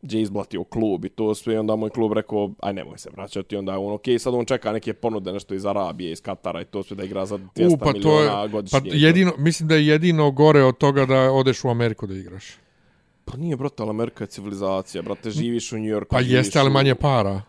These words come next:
Speaker 1: Živiš u Los Angeles, ma da, brate, ali tamo, ali
Speaker 2: Je,
Speaker 1: tamo
Speaker 2: je
Speaker 1: imaš
Speaker 2: to,
Speaker 1: one,
Speaker 2: mis-, a i mislim
Speaker 1: ali
Speaker 2: što
Speaker 1: ta-,
Speaker 2: se,
Speaker 1: ali u Americi imaš one
Speaker 2: ali mislim što,
Speaker 1: endorsement,
Speaker 2: ali
Speaker 1: jebi
Speaker 2: mislim
Speaker 1: ga.
Speaker 2: što se tiče kulture fudbala samo kao tako, mislim da u
Speaker 1: Pa
Speaker 2: Arabiji,
Speaker 1: dobro,
Speaker 2: u
Speaker 1: da,
Speaker 2: Arabiji je
Speaker 1: ono.
Speaker 2: fudbal malo,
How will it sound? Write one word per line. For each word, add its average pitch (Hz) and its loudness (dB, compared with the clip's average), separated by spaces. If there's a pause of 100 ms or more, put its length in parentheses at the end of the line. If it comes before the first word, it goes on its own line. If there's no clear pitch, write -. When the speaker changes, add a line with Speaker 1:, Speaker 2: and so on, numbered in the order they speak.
(160)
Speaker 1:
Živiš 113 -4
u 113 -4
Los 110 -4
Angeles, 113 -4
ma 165 4
da, 139 4
brate, 139 0
ali 113 0
tamo, 120 0
ali 123 0
Speaker 2:
Je, 156 2
Speaker 1:
tamo 131 4
Speaker 2:
je 120 2
Speaker 1:
imaš 135 6
Speaker 2:
to, 185 8
Speaker 1:
one, 175 6
Speaker 2:
mis-, 165 0
a 160 6
i 180 10
mislim 185 4
Speaker 1:
ali - 6
Speaker 2:
što 202 2
Speaker 1:
ta-, 175 6
Speaker 2:
se, - 4
Speaker 1:
ali 180 4
u 190 8
Americi 185 4
imaš 165 2
one 147 4
Speaker 2:
ali 170 8
mislim 196 8
što, 156 6
Speaker 1:
endorsement, 147 2
Speaker 2:
ali 151 4
Speaker 1:
jebi 180 6
Speaker 2:
mislim 208 6
Speaker 1:
ga. 190 8
Speaker 2:
što 180 0
se 170 0
tiče 190 2
kulture 180 4
fudbala 147 6
samo 147 2
kao 131 0
tako, 143 2
mislim 147 0
da 151 4
u 151 8
Speaker 1:
Pa 147 8
Speaker 2:
Arabiji, 151 10
Speaker 1:
dobro, 208 8
Speaker 2:
u - 4
Speaker 1:
da, 151 10
Speaker 2:
Arabiji 185 12
je 180 12
Speaker 1:
ono. 147 6
Speaker 2:
fudbal 185 8
malo, 175 8